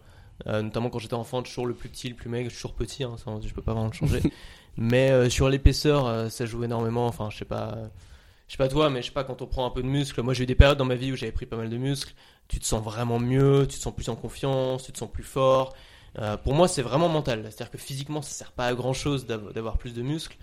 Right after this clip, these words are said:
Speaker 1: euh, mais, euh, mentalement, euh, ça change tout. Donc
Speaker 2: C'est
Speaker 1: je
Speaker 2: vrai.
Speaker 1: fais, si tu veux, je fais, j'essaie de faire un minimum syndical pour me sentir bien avec moi-même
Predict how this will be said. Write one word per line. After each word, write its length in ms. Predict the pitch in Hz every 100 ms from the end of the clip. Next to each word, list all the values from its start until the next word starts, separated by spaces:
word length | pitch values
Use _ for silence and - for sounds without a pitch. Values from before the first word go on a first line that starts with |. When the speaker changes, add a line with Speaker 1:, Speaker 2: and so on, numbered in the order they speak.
| - - - -
Speaker 1:
euh, 580 | 113 107 104 104 104 104 - -
mais, 280 | 120 131
euh, 180 | 123 113
mentalement, 600 | 110 120 117 123 135 131
euh, 160 | 113 107
ça 120 | 107
change 200 | 107 107
tout. 80 | - - - -
Donc 100 | 117
Speaker 2:
C'est 60 | 131
Speaker 1:
je 60 |
Speaker 2:
vrai. 100 | 139
Speaker 1:
fais, 240 | 135 175 175
si 60 |
tu 80 | 170
veux, 60 | 175
je 60 |
fais, 160 | 180 151
j'essaie 240 | 135 147
de 80 | 147
faire 140 | 139 139
un 60 |
minimum 300 | 143 151 147
syndical 440 | 143 139 131 147 160
pour 120 | 127
me 60 |
sentir 300 | 123 120 123
bien 100 | 123
avec 160 | 123 -
moi-même 300 | 123 135